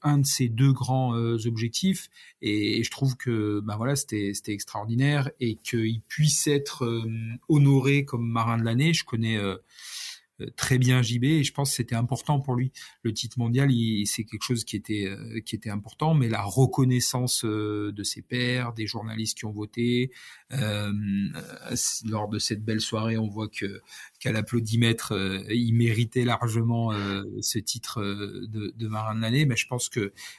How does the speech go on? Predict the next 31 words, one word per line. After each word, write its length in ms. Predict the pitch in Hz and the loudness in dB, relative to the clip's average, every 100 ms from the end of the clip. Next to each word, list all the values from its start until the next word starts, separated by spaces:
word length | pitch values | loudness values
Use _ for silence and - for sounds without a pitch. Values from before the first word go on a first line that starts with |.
| _ | _
voilà, 180 | 120 139 | 0 2
c'est 160 | - 110 | 2 -2
quelque 200 | 110 - | -6 0
chose 200 | 135 123 | 2 2
de, 680 | 117 110 107 104 104 101 110 | 0 0 -4 -4 -6 -6 -4
d'important 560 | 117 110 110 - 117 | -2 -2 -4 -8 -8
pour 160 | 113 110 | -8 -2
lui, 260 | 131 156 - - - _ | 2 2 0 -10 -20 _
et, 680 | 110 104 104 101 101 104 98 | -4 0 0 -2 -4 -6 -6
et 40 | 104 | -6
je 80 | |
suis, 320 | - - 104 101 | -8 -6 -6 -6
euh, 100 | 98 101 104 - - - - - | -10 -16 -18 -18 -16 -16 -16 -10
je 100 | - | -10
suis 100 | - | -8
content, 320 | - 110 135 | -10 -4 -2
je 100 | 135 | -2
suis 120 | - | -2
fier 340 | - - 135 - | -4 2 2 0
qu'il 140 | 120 | -4
ait 60 | 107 | -4
pu, 320 | - - 120 | -4 -2 0
euh, 280 | 104 101 95 | 0 0 -2
qu'il 200 | - 101 | -4 -10
ait 40 | |
pu 180 | - 113 | -10 -8
ramener 360 | 101 104 104 104 | -8 -8 -8 -8
ce 160 | - | -8
titre 420 | - - - - - | -10 -14 -14 -14 -12
chez 140 | - | -14
lui. 100 | - | -16